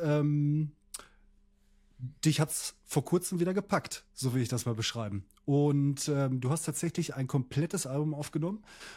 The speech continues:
ähm, mit über vierzig Jahren,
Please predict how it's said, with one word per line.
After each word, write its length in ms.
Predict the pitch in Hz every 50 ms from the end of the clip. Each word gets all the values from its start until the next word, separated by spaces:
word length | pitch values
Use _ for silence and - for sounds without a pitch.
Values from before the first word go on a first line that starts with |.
| - - - -
ähm, 760 | 139 143 147 147 151 147 151 151 151 151 151 151 151 151 147 - - - _
mit 180 | 131 131 139 - -
über 220 | - 190 208 208 185
vierzig 400 | - - 196 - - 185 - -
Jahren, 340 | 135 131 147 185 220 226